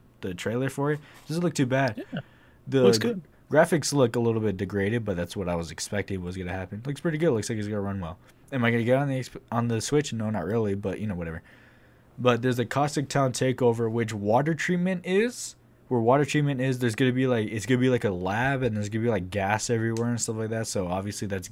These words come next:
Speaker 1: Caustic's lab or whatever, which is cool.
Speaker 2: Mm-hmm.
Speaker 1: Gives you a little bit of lore into,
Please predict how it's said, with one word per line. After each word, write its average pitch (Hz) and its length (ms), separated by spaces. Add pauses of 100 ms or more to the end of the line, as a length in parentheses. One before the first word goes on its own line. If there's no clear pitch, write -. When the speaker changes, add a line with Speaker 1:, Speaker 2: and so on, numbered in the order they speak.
(160)
Speaker 1:
Caustic's 98 500
lab 92 320
or 107 140
whatever, 107 280
which 95 160
is - 60
cool. - 300 (1120)
Speaker 2:
Mm-hmm. 117 300 (180)
Speaker 1:
Gives 101 200
you 98 100
a 95 40
little 98 160
bit 98 80
of 92 80
lore 90 380
into, 87 500